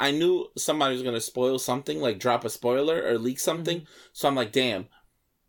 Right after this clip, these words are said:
Speaker 1: if someone leaks something and someone hashtags it a certain way or they use a certain phrase,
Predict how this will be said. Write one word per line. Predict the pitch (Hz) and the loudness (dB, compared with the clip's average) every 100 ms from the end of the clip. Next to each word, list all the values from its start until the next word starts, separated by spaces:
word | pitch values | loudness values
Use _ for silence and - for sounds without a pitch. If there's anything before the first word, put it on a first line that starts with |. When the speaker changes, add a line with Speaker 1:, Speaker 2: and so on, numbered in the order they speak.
| - - - | -20 -6 0
Speaker 1:
if | 120 | 0
someone | - 151 147 | 2 0 0
leaks | 143 143 | 0 0
something | 170 147 147 135 | 0 0 0 -2
and | 123 | -2
someone | - 127 131 127 | 0 0 -2 2
hashtags | 127 120 - 135 127 131 | 2 2 0 0 0 0
it | 127 | -2
a | |
certain | 123 139 90 120 | 0 0 0 0
way | 127 123 123 104 | 2 4 4 4
or | 113 | 2
they | 113 | 0
use | 110 131 123 | 0 0 0
a | 120 | -2
certain | - 135 110 | 0 -2 -2
phrase, | - 127 151 190 - | 0 2 2 0 -4